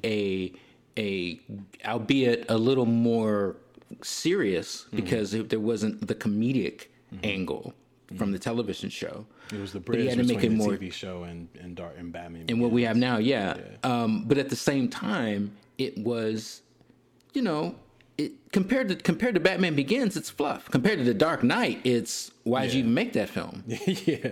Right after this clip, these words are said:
Speaker 2: right. But it was a, you say, you're saying there's a progression, right? There's a
Speaker 1: Th-,
Speaker 2: progression,
Speaker 1: yeah.
Speaker 2: right?
Speaker 1: And, uh, because of the character development, and because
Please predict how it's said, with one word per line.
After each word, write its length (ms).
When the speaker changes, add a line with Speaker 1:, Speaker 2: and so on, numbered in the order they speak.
Speaker 2:
right. 320
But 140
it 60
was 160
a, 60
you 380
say, 160
you're 140
saying 220
there's 200
a 40
progression, 560
right? 340
There's 180
a 20
Speaker 1:
Th-, 80
Speaker 2:
progression, 260
Speaker 1:
yeah. 240
Speaker 2:
right? 200
Speaker 1:
And, 580
uh, 80
because 460
of 100
the 80
character 440
development, 640
and 180
because 580